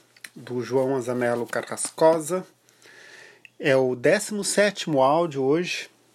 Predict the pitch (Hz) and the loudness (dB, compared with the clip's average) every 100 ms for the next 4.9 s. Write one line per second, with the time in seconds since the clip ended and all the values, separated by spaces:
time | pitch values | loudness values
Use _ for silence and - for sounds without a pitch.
0 | _ _ _ _ _ _ _ _ - - | _ _ _ _ _ _ _ _ -14 -12
1 | 113 117 - 135 127 - 127 120 113 107 | -12 -12 -10 -10 -10 -8 -6 -4 -4 -6
2 | 95 117 110 - 127 123 120 107 - - | -4 -4 -4 -8 -6 -4 -6 -8 -12 -14
3 | - _ _ _ _ _ _ _ _ _ | -20 _ _ _ _ _ _ _ _ _
4 | _ _ _ - 123 113 113 113 113 | _ _ _ -14 -12 -10 -10 -12 -14